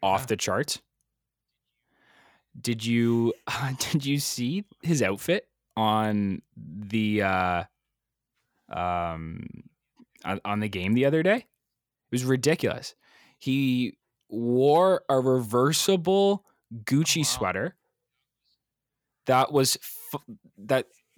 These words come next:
Speaker 1: I, I found it on the Gucci store. It was, like,
Speaker 2: <laughs>
Speaker 1: five thousand dollars. Um, but it was reversible.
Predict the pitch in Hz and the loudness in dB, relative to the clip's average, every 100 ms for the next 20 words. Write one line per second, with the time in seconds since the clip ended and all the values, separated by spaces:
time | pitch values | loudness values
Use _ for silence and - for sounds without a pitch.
0 | - 117 120 - - 107 - 117 165 98 | -14 -12 -12 -16 -8 -8 -2 2 2 2
1 | - - _ - 101 110 113 113 135 123 | -2 -6 _ -6 -2 0 0 0 0 0
2 | - 92 113 - 123 123 - - 139 160 | -2 -2 -2 0 0 -2 -2 2 4 2
3 | 156 - 123 143 143 139 120 117 104 90 | -2 0 4 4 4 2 2 2 2 0
4 | 117 - - _ _ _ _ _ _ _ | -6 -8 -12 _ _ _ _ _ _ _
5 | _ _ _ _ _ _ _ _ _ - | _ _ _ _ _ _ _ _ _ 0
6 | 117 117 113 110 104 101 85 - _ _ | 4 6 6 4 2 -2 -4 -10 _ _
7 | _ _ _ _ _ _ _ _ _ 131 | _ _ _ _ _ _ _ _ _ 0
8 | 147 147 139 135 131 165 - 147 - - | 2 4 2 2 4 4 4 2 -2 -10